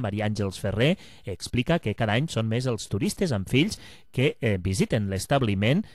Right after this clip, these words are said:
la majoria provinents de països com el Regne Unit, Alemanya, Holanda i França, sempre buscant un turisme més familiar. Des de fa més de vuit anys, el càmping La Llosa manté també les seues instal·lacions en funcionament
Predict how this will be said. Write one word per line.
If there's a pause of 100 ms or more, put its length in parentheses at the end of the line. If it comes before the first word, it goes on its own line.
(180)
la
majoria
provinents
de
països
com
el
Regne
Unit,
Alemanya,
Holanda
i
França, (220)
sempre
buscant
un
turisme
més
familiar. (460)
Des
de
fa
més
de
vuit
anys,
el
càmping
La
Llosa (260)
manté
també
les
seues
instal·lacions
en
funcionament